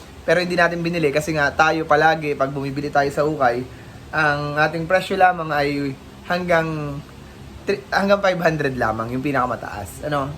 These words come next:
Depende na lang kung talagang magandang maganda, y-, tsaka natin siya kinukuha, tsaka natin binabayaran ng mas mataas. Pero pagka, eh, ganito, katulad nito, medyo malambot na talaga yung ilalim niya. Ayan.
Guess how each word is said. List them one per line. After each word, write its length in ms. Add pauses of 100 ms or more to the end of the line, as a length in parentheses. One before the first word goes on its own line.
(140)
Depende 320
na 80
lang 80
kung 160
talagang 320
magandang 400
maganda, 560 (480)
y-, 160
tsaka 240
natin 80
siya 160
kinukuha, 400
tsaka 240
natin 160
binabayaran 560
ng 80
mas 80
mataas. 240
Pero 240
pagka, 400 (300)
eh, 80
ganito, 480
katulad 320
nito, 240
medyo 560 (320)
malambot 480
na 80
talaga 240
yung 400 (160)
ilalim 480
niya. 240 (240)
Ayan. 320